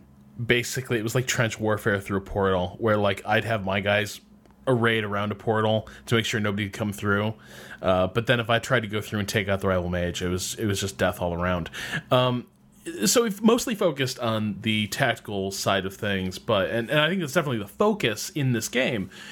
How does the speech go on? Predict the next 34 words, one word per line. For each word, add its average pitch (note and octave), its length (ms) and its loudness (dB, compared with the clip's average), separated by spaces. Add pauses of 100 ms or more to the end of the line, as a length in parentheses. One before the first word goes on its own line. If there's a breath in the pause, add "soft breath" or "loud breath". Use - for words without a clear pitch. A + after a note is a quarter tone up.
(960 loud breath)
But F3+ 180 4
how A#3 160 2
did D4+ 120 0
you B3 80 -4
guys A3+ 160 -2
feel G#3 200 2
about D3+ 320 4
how D3 300 2
the B2+ 240 0
strategy A#2 720 0
aspect, A2 800 0
uh, G2+ 520 2 (640)
you A#2 120 -2
know, G2 260 2
h-, - 220 -8
worked? A#2 600 0
And A#2 200 2
in F#3+ 100 4
particular, F3+ 640 2 (520 loud breath)
uh, G#2+ 180 4
let's F#3 140 -2
talk D4+ 100 0
about F3 140 0
city E3+ 320 0
management F#2+ 560 -2
a G2 80 -2
little G2+ 240 -2
bit, G2 240 0
because A#2+ 360 0
I, A#2+ 260 -2
I D#3 40 2
think C#4 280 -4
there's B3 200 -2
some E3+ 360 0